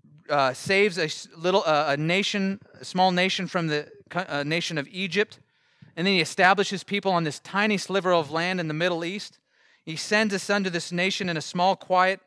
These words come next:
the small nation in a quiet, hidden fashion. And then this Savior,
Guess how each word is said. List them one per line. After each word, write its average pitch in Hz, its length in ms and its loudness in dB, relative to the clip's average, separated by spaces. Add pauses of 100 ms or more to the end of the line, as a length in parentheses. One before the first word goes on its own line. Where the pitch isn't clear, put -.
(260)
the 147 60 -10
small 175 280 2
nation 180 280 -2
in 156 80 -2
a 143 40 -6
quiet, 175 400 0
hidden 165 360 -6 (260)
fashion. 185 540 2 (720)
And 175 240 2
then 196 200 6
this 254 180 6
Savior, 170 640 0